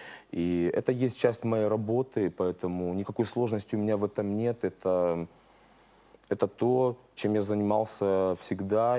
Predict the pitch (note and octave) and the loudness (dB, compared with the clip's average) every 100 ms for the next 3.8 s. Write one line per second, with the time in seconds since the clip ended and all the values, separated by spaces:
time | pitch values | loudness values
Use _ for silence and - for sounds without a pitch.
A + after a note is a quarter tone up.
0 | A2 F2 E2+ - F#2 G#2 - F2+ F2 F2 | -2 -6 -6 -4 -4 -4 -6 -4 -2 -2
1 | - E2+ F2+ E2+ F#2 F2 F#2+ G2+ F#2+ - | -4 0 0 0 -4 -2 0 0 -2 -8
2 | - - E2 E2+ E2 F#2 F#2+ A#2 B2 - | -20 -18 -14 -8 -2 0 0 -2 -4 -8
3 | - - E2+ F#2 - E2+ D#2+ D#2+ | -18 -10 -8 -8 -4 -2 0 -2